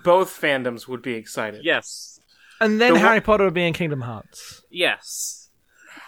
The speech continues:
Speaker 1: They can't even put Star Wars in Kingdom Hearts.
Speaker 3: They've
Speaker 1: That's
Speaker 3: put
Speaker 1: not
Speaker 3: Star Wars in the new Kingdom Hearts. It's already confirmed.
Speaker 1: What? What
Speaker 3: It was in
Speaker 1: is
Speaker 3: the trailer.
Speaker 1: I don't fucking watch trailers for Kingdom Hearts things anymore.
Speaker 3: <laughs> There was a single shot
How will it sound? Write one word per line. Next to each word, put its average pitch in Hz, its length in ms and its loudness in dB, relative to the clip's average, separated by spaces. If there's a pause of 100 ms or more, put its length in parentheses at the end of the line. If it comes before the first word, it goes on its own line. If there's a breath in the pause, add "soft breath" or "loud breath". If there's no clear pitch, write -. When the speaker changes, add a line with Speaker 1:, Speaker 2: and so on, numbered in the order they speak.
(160)
Speaker 1:
They 220 60 0
can't 320 240 2
even 320 120 -8
put 254 120 -10
Star 214 280 -2
Wars 160 140 -2
in 139 60 -12
Kingdom 143 280 -10
Hearts. - 600 -12
Speaker 3:
They've 208 180 6
Speaker 1:
That's - 120 -8
Speaker 3:
put 254 80 8
Speaker 1:
not 254 80 0
Speaker 3:
Star 254 180 6
Wars 240 140 8
in 196 60 -8
the 220 80 0
new 220 140 2
Kingdom 208 260 0
Hearts. 151 180 2
It's 120 100 -18
already 185 220 2
confirmed. 135 640 -4 (240)
Speaker 1:
What? 320 200 -10 (880)
What 170 180 -12
Speaker 3:
It 190 40 -2
was 196 100 0
in 240 60 -2
Speaker 1:
is 214 60 -4
Speaker 3:
the - 20 -10
trailer. 120 420 -2 (840)
Speaker 1:
I - 100 -18
don't 165 160 -8
fucking 117 260 -12
watch 107 240 -18
trailers 120 360 -4
for 123 120 -8
Kingdom 123 300 -8
Hearts 131 240 -4
things 131 200 -10
anymore. 143 460 -8
Speaker 3:
<laughs> - 400 -8
There 233 160 0
was 240 140 0
a 226 100 2
single 311 480 -2
shot 220 460 2